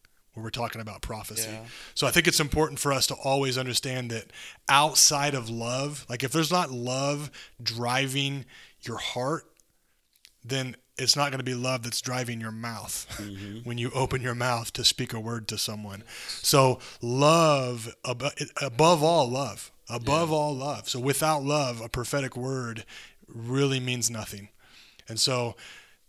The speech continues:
Speaker 1: there's, there's, again, going back to that simple definition, there's kind of two, uh, two things that prophecy involves. It involves hearing,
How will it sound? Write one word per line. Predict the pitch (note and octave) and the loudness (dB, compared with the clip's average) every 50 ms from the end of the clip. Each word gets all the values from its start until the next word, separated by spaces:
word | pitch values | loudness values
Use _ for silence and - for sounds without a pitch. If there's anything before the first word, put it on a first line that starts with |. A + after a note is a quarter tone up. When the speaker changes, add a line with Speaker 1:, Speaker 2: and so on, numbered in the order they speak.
| _ _ - | _ _ -8
Speaker 1:
there's, | A#2+ B2+ C3 B2+ A#2+ - - | -4 -2 0 2 2 0 0
there's, | - B2 B2+ B2+ - - - - _ _ _ _ _ _ _ _ _ _ _ _ _ - | -2 -4 -2 -2 -2 -2 -4 -8 _ _ _ _ _ _ _ _ _ _ _ _ _ -6
again, | - C#3 B2 A#2+ C#3 C3+ A#2+ A#2 | -6 -4 -2 0 0 0 0 -2
going | A#2 C3 C3+ C#3 C3+ | -2 0 0 2 2
back | C#3 C3+ B2+ - | 2 2 2 2
to | - | 0
that | B2 B2 B2 A#2 | -2 -2 -2 2
simple | - - - - D3+ D3+ C#3+ - B2+ B2+ | 4 6 6 6 4 2 0 -2 -4 -2
definition, | A#2+ C3 A#2+ - - A#2+ B2 B2+ A2+ - - A2 | -2 -4 -4 -4 -4 -4 -4 -2 -2 -2 -2 -2
there's | A2 A2 - | -4 -6 -6
kind | - C#3 B2+ | -4 -6 -6
of | A2+ - - | -6 -2 2
two, | - - - D3 C#3+ C#3+ C#3 C3+ C3 C3 C3 B2+ B2 - - - - - - - _ _ _ _ _ _ _ _ _ _ _ _ _ _ - - | 2 2 2 2 0 0 0 0 0 -2 -2 -4 -6 -8 -12 -18 -20 -20 -20 -20 _ _ _ _ _ _ _ _ _ _ _ _ _ _ -12 -10
uh, | B2+ G#2+ - - - | -10 -10 -6 0 4
two | - - D#3 D#3 | 4 4 4 4
things | C#3+ - - D3+ D3 D3 C#3+ C3 A2+ A2 | 0 2 2 2 2 2 2 0 -2 -4
that | B2+ G2+ | -4 -4
prophecy | - C#3 B2+ A#2+ A#2 B2 A2+ - A#2 A2+ | -2 -2 -2 -2 -2 -2 -2 -2 -2 -4
involves. | A2+ A2+ G#2+ C3+ C#3+ C#3+ B2+ A#2+ A2 A2+ | -6 -4 -2 0 0 0 0 -2 -4 -4
It | A2+ | -4
involves | A2+ A2+ A#2 A#2+ A2+ A2 - | -4 -4 -4 -2 0 0 0
hearing, | - D#3 D#3+ E3 C3+ A#2 A#2 C3 C3 | 0 2 0 0 0 0 -2 -6 -8